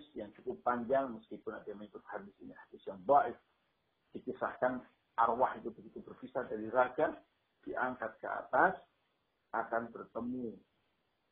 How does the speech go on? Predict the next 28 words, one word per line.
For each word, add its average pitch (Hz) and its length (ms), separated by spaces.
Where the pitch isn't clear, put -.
ya, 95 180
dengan 101 300
para 98 240
malaikat, 95 720
tetapi - 480
kemudian 117 320
ditolak 156 640
oleh 117 160
malaikat 107 560
karena 107 400
mereka 107 480
tidak - 240
layak 110 320
bertempat 107 560
di 98 80
tempat-tempat - 560
yang - 160
terhormat 95 480
kalau, 95 240
kalau 101 240
saking 107 400
penuh 117 240
dosanya 147 560
gitu. - 160
Lalu 117 320
mereka - 240
diusir, 160 640
karena 107 180